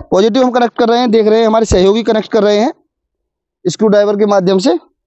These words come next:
और ये हो गया बस connect हमारा। अब इसको हम इस तार को connect कर देंगे जो हमारा negative तार है, और यहाँ connect करते समय हमेशा थोड़ा सा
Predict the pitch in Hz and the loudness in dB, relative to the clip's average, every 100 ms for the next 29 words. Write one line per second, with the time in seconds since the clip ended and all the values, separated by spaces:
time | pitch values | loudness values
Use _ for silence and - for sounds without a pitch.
0 | _ _ _ _ _ _ _ _ _ _ | _ _ _ _ _ _ _ _ _ _
1 | _ _ - 123 131 143 165 - _ _ | _ _ -4 -2 0 0 -2 -6 _ _
2 | _ 160 180 196 208 220 208 208 208 208 | _ 0 2 2 2 0 0 -2 -2 0
3 | 202 220 247 - - 208 226 247 233 254 | 0 0 -2 -6 -4 -2 -2 0 0 -2
4 | - _ _ _ _ _ _ _ _ 185 | -8 _ _ _ _ _ _ _ _ -4
5 | 233 214 226 220 214 - 214 202 214 254 | 0 0 0 -2 -2 -2 -2 0 0 0
6 | - 185 208 196 175 180 285 - _ _ | -2 0 2 2 2 0 -2 -6 _ _
7 | _ 190 180 156 135 120 113 104 101 - | _ 0 2 2 0 0 0 -2 -6 -8
8 | - - - - - _ _ _ _ - | -12 -14 -16 -18 -20 _ _ _ _ -20
9 | - - - 180 240 240 254 240 247 262 | -20 -10 -2 0 0 0 -2 -2 -2 0
10 | 254 269 233 220 240 220 214 | 0 2 2 0 0 0 2